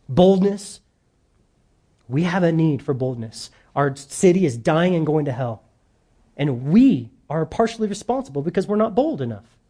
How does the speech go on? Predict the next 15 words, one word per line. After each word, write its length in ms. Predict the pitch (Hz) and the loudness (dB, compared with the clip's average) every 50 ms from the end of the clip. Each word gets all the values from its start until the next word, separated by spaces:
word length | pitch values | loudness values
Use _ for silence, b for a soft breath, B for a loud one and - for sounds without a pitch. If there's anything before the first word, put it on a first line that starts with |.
| _ _ _ _ _ _ _ _ _ _ _ _ _ _ _ _ _ _ | _ _ _ _ _ _ _ _ _ _ _ _ _ _ _ _ _ _
So 140 | - - 147 | -10 -6 -6
we 160 | 143 131 160 | -4 -2 0
need 140 | 170 175 175 170 | 0 0 0 -2
to 80 | 160 | -4
wait 240 | 139 127 135 147 170 | -4 -2 0 0 0
upon 200 | 175 - 196 180 | 0 0 -2 -2
the 80 | 165 139 | -2 -2
Lord, 260 | 127 123 127 127 123 b b b b _ - | -4 -4 -4 -4 -6 b b b b _ -6
ask 300 | 143 147 151 156 - - | -6 -4 -4 -4 -6 -6
him 80 | 160 | -6
for 100 | 139 147 | -4 -4
those 140 | 135 139 131 | -4 -4 -4
things. 200 | 139 139 131 - _ - | -4 -6 -8 -8 _ -6
He'll 100 | 190 190 | -6 -6
provide. 440 | - - 131 113 110 101 95 107 | -4 -6 -8 -8 -8 -12 -12 -16